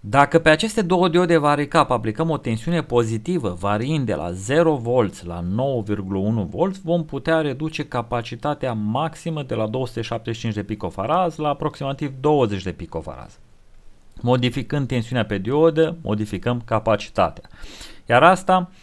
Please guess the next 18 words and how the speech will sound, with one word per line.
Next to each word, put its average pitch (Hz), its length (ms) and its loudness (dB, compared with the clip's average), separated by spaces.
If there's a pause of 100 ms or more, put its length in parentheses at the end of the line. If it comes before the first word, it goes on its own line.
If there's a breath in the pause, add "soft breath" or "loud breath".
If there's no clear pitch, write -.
(220 loud breath)
o 147 140 0
putem 135 420 -2
realiza 139 600 0
foarte 139 400 2
simplu 147 400 -4
cu 156 160 -6
un 156 80 0
potențometru, 131 880 -4
adică 147 460 -6
pur 156 160 -2
și 143 220 -6
simplu 139 400 -4 (340 loud breath)
când 135 160 0
învârtim 127 380 0
din 113 140 2
potențometru, 120 720 -4
modificăm 113 580 -2
tensiunea. 101 580 -4